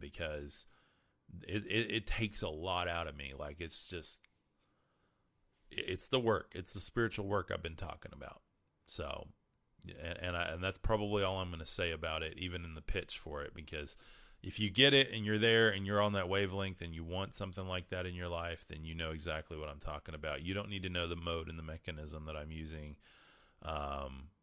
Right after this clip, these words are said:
or, or even experience a session in there to know that, yeah, you vibe with it and it's time.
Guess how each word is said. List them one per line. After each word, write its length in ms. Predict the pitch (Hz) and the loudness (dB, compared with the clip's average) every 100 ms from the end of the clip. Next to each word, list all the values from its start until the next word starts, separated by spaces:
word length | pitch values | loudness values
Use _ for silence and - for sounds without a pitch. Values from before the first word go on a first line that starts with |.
| _ - | _ -8
or, 280 | 82 78 - 85 | -2 -2 -2 -2
or 160 | 82 | -2
even 240 | 80 82 78 | -2 -4 -6
experience 640 | - - 92 85 80 - | -6 -2 0 0 -2 -6
a 40 | |
session 540 | 78 - 82 - 85 76 69 | -6 0 0 0 -6 -6 -8
in 120 | 80 | -6
there 220 | 73 73 69 | -6 -6 -6
to 100 | 82 | -6
know 260 | 78 78 | -4 -4
that, 240 | 73 73 - - | -4 -6 -8 -10
yeah, 280 | 80 71 67 | -8 -6 -8
you 140 | 78 78 | -8 -8
vibe 380 | 78 73 76 | -6 -6 -6
with 160 | 76 73 | -8 -6
it 120 | 73 | -8
and 120 | 71 | -8
it's 160 | 73 - | -12 -12
time. 400 | - - - | -12 -10 -12